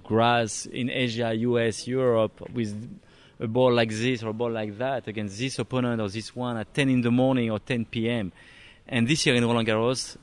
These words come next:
the winner will be the guy who have the, the best adaptation, because we'll, they will be, it will be very difficult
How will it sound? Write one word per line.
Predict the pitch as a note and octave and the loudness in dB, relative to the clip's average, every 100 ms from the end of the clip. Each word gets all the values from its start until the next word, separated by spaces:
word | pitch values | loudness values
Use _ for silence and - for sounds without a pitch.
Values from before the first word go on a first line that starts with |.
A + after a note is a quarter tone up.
| - | -20
the | - G#2+ A2 | -8 -2 2
winner | C3 B2 A#2 | 2 2 2
will | A2+ | 2
be | A2 | 2
the | G#2+ G2+ | 2 2
guy | G2+ | 2
who | G#2+ G2+ | 0 0
have | G2 F#2 F#2 | -2 -2 -8
the, | G#2 - | -10 -8
the | G#2 | -4
best | F#2+ F#2+ A2 - - | 0 4 4 2 -2
adaptation, | A2 G2+ G#2+ G2 F2+ D#2+ F2 - | 0 2 2 2 0 -2 -8 -4
because | G#2 A#2 G#2 | 2 4 2
we'll, | B2+ A#2+ A#2 - - | 2 2 0 -6 -8
they | G#2+ | -4
will | A2 A2 | -2 -2
be, | A2+ A#2 A2+ | 0 0 0
it | A#2 | -2
will | A2+ | 2
be | A#2 | 2
very | G#2 B2+ C#3+ A#2+ | 6 8 10 8
difficult | G#2+ - - F2+ | 6 2 -2 -2